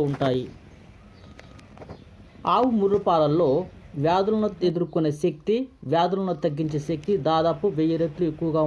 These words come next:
ఉంటుంది. ఈ ముర్రు పాలల్లో చాలా వ్యాధులను ఎదుర్కోగల శక్తివంతమైన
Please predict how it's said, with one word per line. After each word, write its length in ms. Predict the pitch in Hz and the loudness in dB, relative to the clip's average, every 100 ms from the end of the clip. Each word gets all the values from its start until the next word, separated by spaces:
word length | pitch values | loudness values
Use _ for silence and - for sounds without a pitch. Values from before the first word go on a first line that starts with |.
| 147 | 0
ఉంటుంది. 360 | 143 127 113 - - - - - - - - - - 226 | -2 -4 -4 -12 -20 -20 -20 -20 -20 -20 -20 -12 -4 0
ఈ 40 | 226 | 2
ముర్రు 220 | 214 254 - | 2 0 2
పాలల్లో 460 | 190 170 160 180 135 156 190 - - - | 2 4 4 4 4 2 -2 -14 -18 -2
చాలా 300 | 185 185 226 214 | 2 4 4 2
వ్యాధులను 360 | 190 175 185 196 - 170 | 2 0 -4 -6 -4 -2
ఎదుర్కోగల 520 | 175 180 180 156 156 165 - | -2 0 0 2 2 0 -4
శక్తివంతమైన 720 | 156 - 185 165 160 160 160 | -4 -2 -2 -2 -2 -2 -2